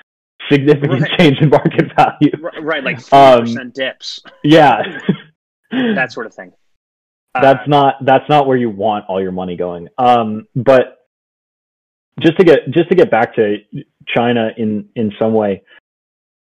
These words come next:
Speaker 1: uh, did you watch Biden's press conference by any chance?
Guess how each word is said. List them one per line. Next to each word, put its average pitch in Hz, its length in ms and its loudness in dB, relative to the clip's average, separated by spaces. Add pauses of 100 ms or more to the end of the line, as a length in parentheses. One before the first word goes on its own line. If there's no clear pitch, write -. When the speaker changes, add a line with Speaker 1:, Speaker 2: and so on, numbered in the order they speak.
(140)
Speaker 1:
uh, 156 60 6
did 147 240 4
you 202 80 6
watch 226 240 6
Biden's 185 280 4
press 165 280 2
conference 170 360 -4 (180)
by 147 100 2
any 151 140 -2
chance? 160 260 -6